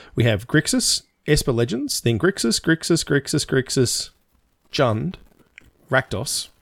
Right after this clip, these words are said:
which is actually kind of a little bit Grixis as well.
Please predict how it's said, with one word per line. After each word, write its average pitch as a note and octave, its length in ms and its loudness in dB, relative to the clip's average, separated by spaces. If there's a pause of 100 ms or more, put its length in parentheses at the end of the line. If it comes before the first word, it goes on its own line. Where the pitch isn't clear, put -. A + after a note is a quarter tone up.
(140)
which A2 360 0
is G#2 100 0
actually - 380 -2 (120)
kind F2+ 220 -4
of - 100 -6
a - 40 -10
little - 140 -8
bit - 100 -14
Grixis - 360 -4
as - 140 -6
well. - 240 -6